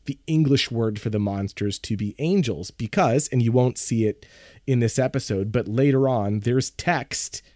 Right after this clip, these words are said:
that in English on, like, computer screens and T V screens in the show that refer to the monsters as angels.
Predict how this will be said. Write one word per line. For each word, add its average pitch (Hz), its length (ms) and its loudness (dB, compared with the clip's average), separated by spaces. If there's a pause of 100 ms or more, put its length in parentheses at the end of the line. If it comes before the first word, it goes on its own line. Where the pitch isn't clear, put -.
(380)
that 113 180 -2 (600)
in 165 220 6
English 151 920 0
on, 135 200 0
like, 127 200 2
computer 139 380 -2
screens 139 420 0
and 120 160 0
T 135 200 -2
V 135 120 -2
screens 117 840 -2 (380)
in 147 200 2
the 151 80 4
show 120 460 0 (300)
that 131 160 0
refer 131 400 -2
to 135 40 0
the 131 80 0
monsters 107 720 -4
as 98 400 -8
angels. - 720 -12